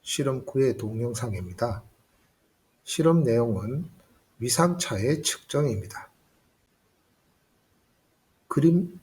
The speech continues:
삼 다시 삼십칠의 회로를 구성해 봅시다.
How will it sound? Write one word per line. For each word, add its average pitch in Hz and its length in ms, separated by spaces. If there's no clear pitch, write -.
삼 147 560
다시 160 360
삼십칠의 143 800
회로를 123 540
구성해 127 480
봅시다. - 480